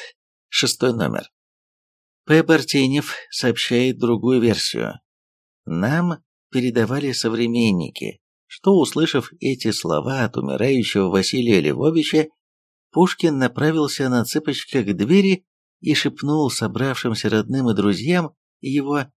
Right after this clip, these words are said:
«Господа, выйдемте, пусть это будут его последние слова». Русский архив, тысяча восемьсот семидесятый год, страница тысяча триста шестьдесят девятая.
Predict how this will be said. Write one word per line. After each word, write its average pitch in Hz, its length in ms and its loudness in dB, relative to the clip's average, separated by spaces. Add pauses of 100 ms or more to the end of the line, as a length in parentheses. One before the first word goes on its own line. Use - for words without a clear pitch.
(680)
«Господа, 117 720 0 (460)
выйдемте, 117 720 2
пусть 135 300 -2
это 123 200 -2
будут 127 320 -2
его 120 220 2
последние 123 840 -2
слова». 117 540 -2 (640)
Русский 113 420 2
архив, 190 480 0 (640)
тысяча 120 340 0
восемьсот 110 460 0
семидесятый 107 640 -4
год, 185 180 0
страница 151 520 0
тысяча 151 540 -2
триста 123 400 -2
шестьдесят 101 540 0
девятая. 65 580 -6